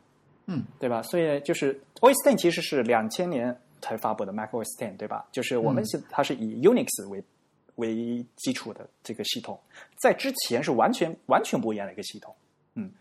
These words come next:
Speaker 2: 完全一，不一样的系统。当年，呃，我们一般就叫Mac O S，就不是O S ten。
Speaker 1: 嗯。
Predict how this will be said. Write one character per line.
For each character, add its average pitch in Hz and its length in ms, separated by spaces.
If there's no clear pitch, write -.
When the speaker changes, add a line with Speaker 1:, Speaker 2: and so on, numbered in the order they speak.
Speaker 2:
完 202 140
全 220 380
一， - 80
不 180 220
一 175 40
样 170 120
的 139 60
系 - 40
统。 110 100
当 175 160
年， 139 140
呃， 123 220
我 117 140
们 170 120
一 254 60
般 247 140
就 208 100
叫 127 180
Mac 139 320
O 131 100
S， 107 160
就 170 80
不 120 240
是 - 120
O 185 200
S 143 100
ten。 190 180
Speaker 1:
嗯。 151 300